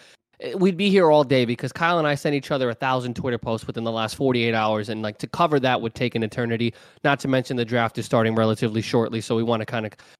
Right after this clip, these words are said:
get a good close-up to see what ends up transpiring. And if there's something good, maybe we come back and record a segment. If there's a crazy deal, I mean, Kyle's off for the day. I don't have a meeting tomorrow for a while, so who knows? But the point of the matter is we got a lot out today,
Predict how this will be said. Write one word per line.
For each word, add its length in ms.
get 160
a 40
good 220
close-up 440
to 100
see 180
what 220
ends 160
up 100
transpiring. 800
And 100
if 180
there's 140
something 320
good, 220
maybe 180
we 120
come 200
back 200
and 60
record 280
a 40
segment. 360
If 80
there's 140
a 40
crazy 380
deal, 320
I 80
mean, 240
Kyle's 320
off 200
for 100
the 80
day. 360
I 120
don't 100
have 100
a 60
meeting 220
tomorrow 360
for 140
a 60
while, 240
so 160
who 320
knows? 360
But 300
the 80
point 240
of 60
the 60
matter 240
is 280
we 60
got 160
a 60
lot 180
out 240
today, 380